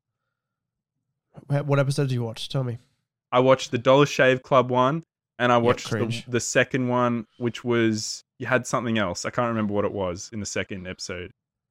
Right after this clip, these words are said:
Speaker 1: Was it
Speaker 2: What?
Speaker 1: anime related or Japanese related? Or was it de-,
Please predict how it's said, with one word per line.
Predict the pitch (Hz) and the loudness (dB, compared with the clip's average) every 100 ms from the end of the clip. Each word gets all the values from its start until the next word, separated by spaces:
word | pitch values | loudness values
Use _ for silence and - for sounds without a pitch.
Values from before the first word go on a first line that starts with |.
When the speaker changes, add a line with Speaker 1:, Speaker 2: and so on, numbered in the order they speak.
| _ _ _ _ _ _ _ _ - - 131 | _ _ _ _ _ _ _ _ -20 -10 -4
Speaker 1:
Was | 123 | -2
it | |
Speaker 2:
What? | - | -2
Speaker 1:
anime | 120 120 123 131 | -2 -2 0 0
related | 131 131 160 160 | 2 0 0 -4
or | 117 | -4
Japanese | 117 131 123 127 | -4 -4 -4 -4
related? | 127 139 160 165 - _ - | -4 -4 -6 -10 -16 _ -6
Or | |
was | 117 | -4
it | 107 | -4
de-, | 101 | -10